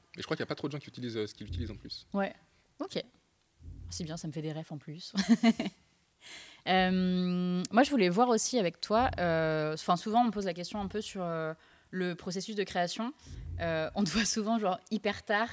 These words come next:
Speaker 2: dans les reels où tu
Speaker 1: Ah
Speaker 2: fais
Speaker 1: ouais.
Speaker 2: des nocturnes, euh, avec des carnets de croquis.
Speaker 1: Ouais,
Speaker 2: Enfin, du
Speaker 1: ouais.
Speaker 2: coup, est-ce que t'as un process précis à chaque fois, ou est-ce qu'à chaque fois, tu changes un peu, euh ?
Speaker 1: Ça dépend quand je dessine pour moi ou quand, euh, j'ai des projets
Speaker 2: Mm.
Speaker 1: clients. Quand j'ai des projets clients, j'essaie de dessiner plus en journée,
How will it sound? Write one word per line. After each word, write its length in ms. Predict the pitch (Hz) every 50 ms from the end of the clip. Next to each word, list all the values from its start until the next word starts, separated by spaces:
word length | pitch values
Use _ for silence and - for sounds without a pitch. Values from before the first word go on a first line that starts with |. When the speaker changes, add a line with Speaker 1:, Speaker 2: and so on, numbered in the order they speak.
| - - -
Speaker 2:
dans 160 | 185 180 180
les 140 | 180 185 190
reels 260 | 185 202 220 233 233 240
où 80 | 240
tu 120 | 226 269 254
Speaker 1:
Ah 20 |
Speaker 2:
fais 140 | 269 269 247
Speaker 1:
ouais. 100 | 233 233 233
Speaker 2:
des 40 | 220
nocturnes, 720 | 214 214 220 226 240 240 - - - - 247 247 262 294 359 - - - - - - - - - - -
euh, 120 | 190 196 190 180
avec 220 | 190 190 190 190
des 100 | 180 185
carnets 260 | 175 208 202 202 202
de 40 | 190
croquis. 360 | - - 202 196 - - 240
Speaker 1:
Ouais, 60 | 269 -
Speaker 2:
Enfin, 120 | 202 214
du 80 | 196 190
Speaker 1:
ouais. 40 | 196
Speaker 2:
coup, 160 | 202 277 294
est-ce 160 | - 208 -
que 60 | -
t'as 120 | 302 - 214
un 80 | 185
process 440 | 185 - 190 175 180 180 180 - -
précis 420 | _ - - 233 233 220 - 254
à 60 | 226 196
chaque 160 | 208 190 -
fois, 260 | - 214 220 - - - - - - -
ou 80 | - 185
est-ce 80 | 180
qu'à 60 | - 175
chaque 160 | - 180 -
fois, 80 | 214 233
tu 120 | - 208
changes 220 | 185 - 190 180 185
un 100 | 180 175
peu, 120 | 180 185
euh ? 640 | 196 202 196 185 175 175 165 165 160 160 160 160 160 165 - _ _ _ -
Speaker 1:
Ça 220 | - - - 113 101
dépend 300 | 104 101 - 113 110 113
quand 120 | - 110
je 60 | 98
dessine 240 | 101 95 - 113 101
pour 140 | - 95 104
moi 280 | 107 104 104 107 113
ou 120 | 110 98 98
quand, 260 | - - 98 - -
euh, 160 | 101 98 95
j'ai 160 | 95 92 95
des 80 | 90 98
projets 240 | - - 95 95 98
Speaker 2:
Mm. 40 | -
Speaker 1:
clients. 240 | - 98 98 110 120
Quand 100 | - 127
j'ai 80 | 113
des 80 | 110 110
projets 200 | - - 110 110
clients, 200 | 104 - 110 120
j'essaie 200 | 120 107 - 113
de 60 | 107 95
dessiner 320 | 98 95 - 107 104 101
plus 280 | 95 _ - - 110 110
en 60 | 104
journée, 260 | 101 101 95 101 113